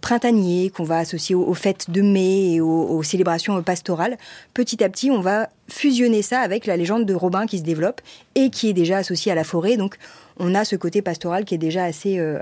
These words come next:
assez présent. Et Robin va gagner comme ça une, alors, un compagnon supplémentaire, mais surtout, euh, une, une amante, une maîtresse. Et à partir du moment où, euh,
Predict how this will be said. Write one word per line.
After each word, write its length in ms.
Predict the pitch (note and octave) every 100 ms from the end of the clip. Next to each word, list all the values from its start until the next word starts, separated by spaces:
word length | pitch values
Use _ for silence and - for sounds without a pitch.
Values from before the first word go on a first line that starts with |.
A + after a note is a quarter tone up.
| -
assez 260 | E3 -
présent. 400 | F#3+ E3+ E3 A#3+ _
Et 200 | A3+ B3 -
Robin 360 | D#3+ D#3 G3+
va 180 | G#3+ F3+
gagner 340 | E3+ D#3+ F3 A3
comme 180 | E3
ça 160 | D#3+ G#3+
une, 300 | G3 E3 D3 - - - - - - - _ _ _ _ -
alors, 220 | G3 E3+
un 60 | G#3+
compagnon 340 | B3+ A#3+ A3+
supplémentaire, 640 | A3 G3 F#3+ F#3 C#4+ D#4
mais 140 | A#3 G#3+
surtout, 500 | - G#3 - C#4 D4 -
euh, 140 | F#3 -
une, 520 | G#3+ G#3 F#3 F3+ F3
une 180 | G#3+ G#3
amante, 320 | F3+ F3+ G#3+
une 100 | G3+
maîtresse. 440 | F3 E3 A3+ B3 - -
Et 100 | G#3
à 60 |
partir 260 | F#3+ F3+ A#3+
du 120 | G3+
moment 260 | F#3+ G3+ G#3
où, 220 | G3 F#3+ -
euh, 320 | E3 D3+